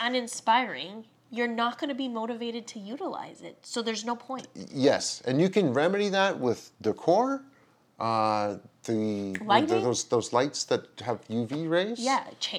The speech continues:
Speaker 1: just change the scenario so it doesn't feel like, "Ugh, I
Speaker 2: Yeah.
Speaker 1: don't want, I don't wanna be here." 'Cause
Speaker 2: Doesn't
Speaker 1: if
Speaker 2: feel
Speaker 1: you,
Speaker 2: like a dungeon.
Speaker 1: if you're not happy to go to a place, you're
Speaker 2: Then,
Speaker 1: not gonna
Speaker 2: then
Speaker 1: go.
Speaker 2: you're not gonna
Speaker 1: You're
Speaker 2: go.
Speaker 1: going to
Speaker 2: Yeah.
Speaker 1: find the reasons to, like, avoid it.
Speaker 2: And, oh, man.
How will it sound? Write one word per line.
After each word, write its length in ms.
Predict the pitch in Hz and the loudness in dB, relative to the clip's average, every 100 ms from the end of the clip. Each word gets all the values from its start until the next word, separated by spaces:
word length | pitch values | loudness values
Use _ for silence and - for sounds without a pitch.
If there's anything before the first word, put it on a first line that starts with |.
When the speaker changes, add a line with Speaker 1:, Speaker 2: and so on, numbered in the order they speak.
| - | -6
Speaker 1:
just 300 | 247 254 - | -4 -4 -4
change 500 | - 233 233 247 - | -6 -2 -2 -2 -6
the 80 | 254 | -8
scenario 560 | 233 - 202 214 202 185 | -8 -8 -6 -6 -6 -8
so 160 | - 214 | -8 -6
it 80 | |
doesn't 360 | 208 208 220 180 | -6 -6 -8 -12
feel 200 | - 214 | -8 -6
like, 200 | 196 165 175 | -6 -8 -8
"Ugh, 360 | 190 180 160 151 - - - - | -8 -8 -10 -14 -20 -20 -16 0
I 40 | |
Speaker 2:
Yeah. 60 | 131 | 4
Speaker 1:
don't 140 | 143 | 4
want, 120 | - - | 2 0
I 60 | 208 | 0
don't 120 | 208 | 0
wanna 140 | 196 | -4
be 260 | 175 202 208 | -8 -10 -10
here." 180 | 175 165 | -10 -8
'Cause 160 | 117 | -4
Speaker 2:
Doesn't 100 | 110 | -4
Speaker 1:
if 60 | 104 | -2
Speaker 2:
feel 140 | 135 | 0
Speaker 1:
you, 60 | 113 | 2
Speaker 2:
like 80 | 104 | 0
a 40 | |
dungeon. 380 | 87 113 107 107 | -2 -2 -2 -2
Speaker 1:
if 80 | 92 | 0
you're 180 | 247 269 | 0 2
not 240 | 269 - | 2 2
happy 360 | - 214 214 220 | -2 -4 -6 -10
to 80 | 196 | -6
go 200 | 190 220 | -4 -2
to 220 | 208 175 | -4 -6
a 40 | |
place, 760 | 180 - 143 131 220 - - - _ _ _ _ | -12 -10 -8 -8 -12 -12 -12 -14 _ _ _ _
you're 120 | 208 | -6
Speaker 2:
Then, 100 | 226 | -2
Speaker 1:
not 120 | 226 - | -2 -4
gonna 160 | 233 | -8
Speaker 2:
then 80 | 220 | -6
Speaker 1:
go. 200 | 208 233 | -2 0
Speaker 2:
you're 120 | - 220 | 0 2
not 200 | 220 208 | 0 0
gonna 140 | - | -2
Speaker 1:
You're 100 | 110 | -2
Speaker 2:
go. 140 | 175 | -2
Speaker 1:
going 360 | 80 214 220 220 | -4 -6 -6 -8
to 100 | 208 | -8
Speaker 2:
Yeah. 100 | 202 | -6
Speaker 1:
find 240 | 214 208 | -8 -10
the 40 | 202 | -12
reasons 380 | 202 202 196 190 | -14 -14 -14 -14
to, 140 | - 190 | -14 -14
like, 140 | 180 | -14
avoid 340 | 170 180 202 196 | -14 -14 -14 -16
it. 300 | - - - _ _ - | -20 -20 -20 _ _ -6
Speaker 2:
And, 280 | 113 107 - _ - - - | -4 -4 -8 _ -20 -16 -6
oh, 220 | 127 117 - | 2 2 2
man. 260 | 110 107 | -4 -4